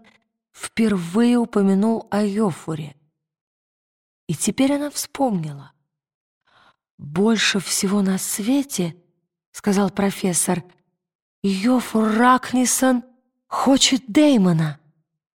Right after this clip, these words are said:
Тогда она, конечно, не поняла.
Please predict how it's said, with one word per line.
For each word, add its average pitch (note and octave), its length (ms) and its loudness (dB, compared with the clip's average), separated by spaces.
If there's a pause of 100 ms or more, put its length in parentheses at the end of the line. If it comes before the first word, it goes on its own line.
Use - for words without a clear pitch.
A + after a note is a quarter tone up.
(720)
Тогда G3+ 380 2
она, G3+ 160 4
конечно, G3 480 2
не G3+ 100 4
поняла. G#3+ 540 2